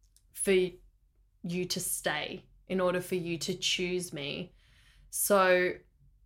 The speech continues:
in these moments I've had in previous relationships when I've felt a mo-, you know, a bit of insecurity, that's ultimately where it's come from. It's come from how I have viewed myself, and whether it's, like,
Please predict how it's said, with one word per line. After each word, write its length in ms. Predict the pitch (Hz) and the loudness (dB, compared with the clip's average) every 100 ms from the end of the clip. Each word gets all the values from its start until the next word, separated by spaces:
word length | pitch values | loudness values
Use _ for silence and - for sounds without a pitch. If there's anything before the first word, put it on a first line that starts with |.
| _ _ _ | _ _ _
in 160 | 202 208 | 2 6
these 240 | 202 180 | 6 4
moments 640 | 185 190 208 226 214 180 180 | 4 6 8 6 4 2 0
I've 220 | 170 165 | 0 0
had 580 | - 175 170 165 165 - | 2 4 6 2 -4 -10
in 380 | 180 165 165 165 - | -6 -4 -4 -6 -12
previous 560 | - 190 190 190 180 175 | -4 -2 0 0 0 -2
relationships 800 | 165 156 160 170 160 156 - - | 0 0 -2 -6 -6 -8 -10 -8
when 100 | 170 | -4
I've 400 | 160 160 160 - _ - | -4 -6 -8 -18 _ -20
felt 500 | - - 214 226 - | -20 4 6 6 2
a 80 | 180 | -2
mo-, 280 | 165 156 - - | 0 -2 -4 -8
you 120 | 180 | -4
know, 160 | 165 147 | -2 -2
a 40 | |
bit 220 | 156 170 170 | -4 -2 -2
of 140 | 160 | -2
insecurity, 960 | 160 160 170 170 - 165 151 147 156 - _ | -4 -6 -10 -10 -6 -6 -6 -8 -10 -14 _
that's 220 | 269 311 | 0 2
ultimately 460 | 359 349 311 277 247 | 0 0 0 2 2
where 180 | 208 196 | 4 2
it's 180 | - - | 0 -8
come 300 | - 220 220 | -4 -4 -2
from. 340 | - - 170 - - - | -4 -4 -8 -16 -20 -18
It's 100 | - | -12
come 280 | - 233 247 | 0 2 2
from 280 | 240 214 202 | 2 2 2
how 440 | - 202 196 196 | -2 0 2 2
I 320 | - 175 180 | 2 0 0
have 440 | 180 180 175 165 160 | -2 0 0 0 -4
viewed 400 | 175 170 180 185 | -10 -6 -4 -2
myself, 640 | 175 170 - - 226 202 - | -2 -2 -2 0 2 2 0
and 260 | 170 165 - - - | -2 -4 -10 -20 -6
whether 320 | 190 196 190 180 | 2 4 6 4
it's, 240 | 175 - | 0 0
like, 320 | 165 185 - | 0 -2 -6